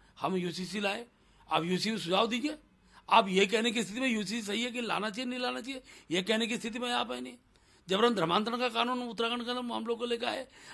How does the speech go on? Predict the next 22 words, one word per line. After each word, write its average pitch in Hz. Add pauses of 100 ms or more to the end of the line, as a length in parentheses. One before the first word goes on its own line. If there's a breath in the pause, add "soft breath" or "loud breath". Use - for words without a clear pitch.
आप 220
ना 240
उसके 214
समर्थन 196
में 254
ना 208
विपक्ष 180
में, 254 (280 loud breath)
बीजेपी 277
लाई 240
है, 294
विरोध 214
करना 156
है। 135 (460 soft breath)
लेकिन 202
आपका 220
नजरिया 277
क्या 262
है 151 (680)
धर्मांतरण 180
विधेयक 143
पे? 127